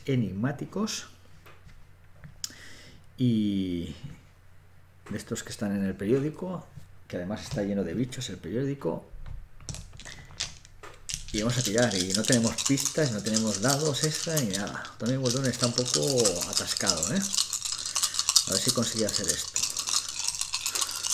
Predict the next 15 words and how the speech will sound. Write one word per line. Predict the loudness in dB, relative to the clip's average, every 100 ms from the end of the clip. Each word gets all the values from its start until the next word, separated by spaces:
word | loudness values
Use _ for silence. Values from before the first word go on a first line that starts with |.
| 0 -2 0
Vamos | -2
allá, | -2 -2
Tommy, | 0 0 0 2
vamos | 2 2
allá, | 0
Tommy. | 2 0 0 -6 -16 4 8 8 6 0 -6 -6
Vamos | -4 -2
allá, | -2 -4
Tommy. | -4 -4 -6 -12 -8
A |
ver, | -4 -4 -6 -14 -20 -20 -4
¿qué | 0
nos | 0
ha | -2
salido? | -6 -6 -6 -10